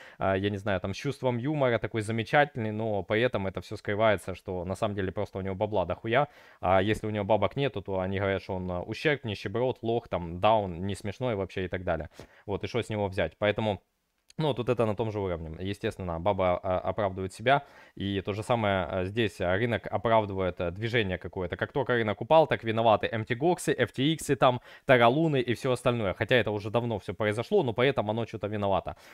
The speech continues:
И то же самое здесь, что рынок растет, потому что там выборы, потому что ставка, хуявка там и так далее.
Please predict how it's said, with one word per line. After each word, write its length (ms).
И 60
то 100
же 120
самое 320
здесь, 260
что 160
рынок 240
растет, 300
потому 260
что 160
там 200
выборы, 420
потому 280
что 160
ставка, 480
хуявка 540
там 180
и 40
так 160
далее. 340